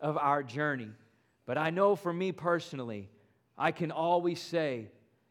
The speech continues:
that there is more that I can give to God. There is more that I can offer Him of myself. And frankly, I need His help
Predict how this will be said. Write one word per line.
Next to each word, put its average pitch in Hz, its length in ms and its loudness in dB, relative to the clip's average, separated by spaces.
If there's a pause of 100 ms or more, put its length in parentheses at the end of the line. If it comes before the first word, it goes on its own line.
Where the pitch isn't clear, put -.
that 143 220 0
there 147 200 2
is 135 160 -2
more 165 640 4 (400)
that 147 140 0
I 143 140 2
can 143 200 -8
give 131 380 -2
to 127 80 -10
God. 104 340 -8 (540)
There 151 180 6
is 131 180 0
more 170 640 2
that 143 140 0
I 143 160 2
can 147 220 -4
offer 151 400 0
Him 127 420 -4 (260)
of 120 200 -2
myself. 120 640 -6 (500)
And 131 160 -8
frankly, 156 640 0 (300)
I 175 240 4
need 160 260 0
His 170 380 0
help 143 480 -2